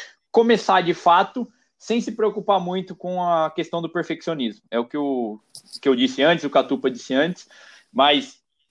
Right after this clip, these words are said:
acho que uma mensagem importante com relação a isso é que você começar, é, depois que as coisas entram em, em funcionamento, por exemplo, o podcast aqui, a gente já faz dez semanas que a gente tá gravando, produzindo e tal.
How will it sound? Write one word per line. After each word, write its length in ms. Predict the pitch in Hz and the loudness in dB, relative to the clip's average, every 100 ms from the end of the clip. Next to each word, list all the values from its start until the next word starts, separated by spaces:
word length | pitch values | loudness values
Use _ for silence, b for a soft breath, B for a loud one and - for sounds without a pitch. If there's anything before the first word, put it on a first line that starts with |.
| _ - | _ -16
acho 120 | 131 | -10
que 120 | - | -6
uma 220 | 143 135 147 | -2 0 2
mensagem 420 | 147 151 151 160 | 2 2 2 0
importante 560 | 151 160 156 151 156 | 2 2 2 0 -2
com 80 | - | -4
relação 400 | 131 131 - 127 | 2 2 2 -2
a 60 | 113 | 0
isso 400 | 175 - - - _ _ | 0 -2 -8 -14 _ _
é 100 | - | -8
que 220 | - - _ _ _ - | -8 -8 _ _ _ -4
você 260 | 165 220 | 0 0
começar, 800 | 214 220 147 - - 170 - - _ _ _ _ _ _ - | 0 0 0 -2 4 4 4 -10 _ _ _ _ _ _ 0
é, 240 | 127 123 | 2 2
depois 360 | 123 131 175 175 | 0 -2 -2 0
que 80 | |
as 100 | 175 | -4
coisas 380 | - 165 147 131 | 0 0 0 0
entram 400 | 131 131 131 127 | 0 -2 -2 -2
em, 480 | 123 117 107 104 98 - | 0 -2 -4 -8 -12 -16
em 60 | |
funcionamento, 760 | 113 117 - 117 104 127 135 - | -12 -10 -4 0 2 0 -2 0
por 120 | 123 | 0
exemplo, 300 | 110 110 104 | 2 -2 -2
o 20 | |
podcast 520 | 143 127 - 95 - 117 | -2 -2 0 -2 -2 -10
aqui, 160 | 110 | -6
a 20 | |
gente 180 | 101 120 | -4 2
já 120 | 165 | 2
faz 480 | 139 - 151 127 - | 2 -2 -2 -2 -6
dez 260 | - 151 190 | 0 2 2
semanas 400 | 214 156 151 147 | 0 2 2 0
que 100 | 135 | -4
a 40 | |
gente 240 | 131 135 - | -6 -8 -2
tá 280 | 131 123 - B B | 0 0 -6 B B
gravando, 580 | 123 104 110 139 147 117 | 2 2 4 4 4 2
produzindo 720 | - 127 113 107 143 147 113 | 0 0 0 -2 -2 0 -2
e 40 | 107 | 0
tal. 280 | 127 131 | 0 0